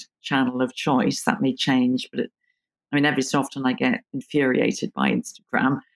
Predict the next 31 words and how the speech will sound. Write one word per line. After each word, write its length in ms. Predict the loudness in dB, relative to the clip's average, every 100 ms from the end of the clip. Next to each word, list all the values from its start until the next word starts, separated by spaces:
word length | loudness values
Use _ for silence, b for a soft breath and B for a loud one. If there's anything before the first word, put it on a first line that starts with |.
| b _
but 320 | 0 2 0 -4 -12 -4
nevertheless, 920 | 0 0 0 2 4 2 0 -4 -8 -2
it 140 | 0
is 180 | 0 0
a 60 | 0
very 520 | 2 2 2 0 -6 _ _ -2
easy 380 | 0 2 2 2
way 280 | 2 2 0
of 120 | 0
reaching 420 | 0 -2 -6 -6
people. 600 | -6 -10 -10 -12 -8 -8 _ _ _ _ 0
And 200 | 0 2
so 520 | 2 2 4 2 0 _ _ -2
I 60 |
don't 240 | 2 2 4
think 200 | 2 2
one 140 | 2
should 260 | 2 2 4
ever 300 | 2 2 0
just 260 | -2 -2
look 300 | 2 2 0
at 160 | -6 -4
it 180 | -2 -2
in 80 | 0
a 80 |
narrow 560 | 2 2 2 4 2 2
way, 540 | 2 2 4 2 0 -6 -6
to 200 | -4 -4 -2
try 200 | 0 0
and 100 | 0
have 240 | 0